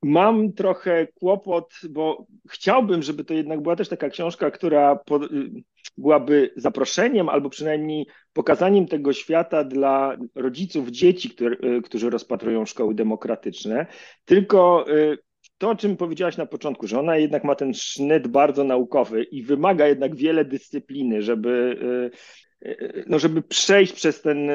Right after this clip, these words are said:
ten poziom językowy i, i takiej metodologii tego, jak, y, jak zostało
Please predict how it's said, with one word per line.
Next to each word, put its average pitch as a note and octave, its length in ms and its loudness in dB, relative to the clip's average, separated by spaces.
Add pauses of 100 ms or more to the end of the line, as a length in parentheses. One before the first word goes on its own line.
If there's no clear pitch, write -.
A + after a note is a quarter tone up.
(140)
ten C#3+ 220 -2
poziom D3 360 0
językowy C#3+ 880 0
i, C3 800 -8
i A#2+ 40 -20
takiej C#3 320 -2
metodologii C#3 1300 2
tego, C3+ 260 -2
jak, C3+ 560 0
y, C3 420 0 (960)
jak B2+ 180 -2
zostało C3+ 460 2